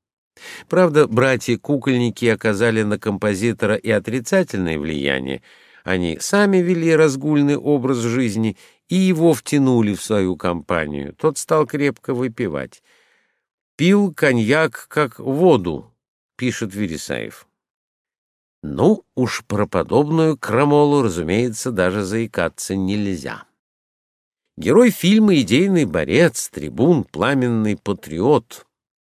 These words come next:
Хотя, по свидетельствам очевидцев, он был совершенно равнодушен к общественной жизни. Больше того, в реальной жизни он был богат, а в Александровском мифе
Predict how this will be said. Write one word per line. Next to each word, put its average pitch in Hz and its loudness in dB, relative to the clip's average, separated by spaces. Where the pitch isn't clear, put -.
Хотя, 131 0
по 113 -6
свидетельствам 101 0
очевидцев, 123 -2
он 107 0
был 113 0
совершенно 180 0
равнодушен 160 0
к - -6
общественной 95 -4
жизни. 65 -10
Больше 175 2
того, 113 2
в 98 0
реальной 110 2
жизни 160 0
он 101 0
был 85 -4
богат, 156 -2
а 110 0
в 87 -6
Александровском 113 -2
мифе 98 -2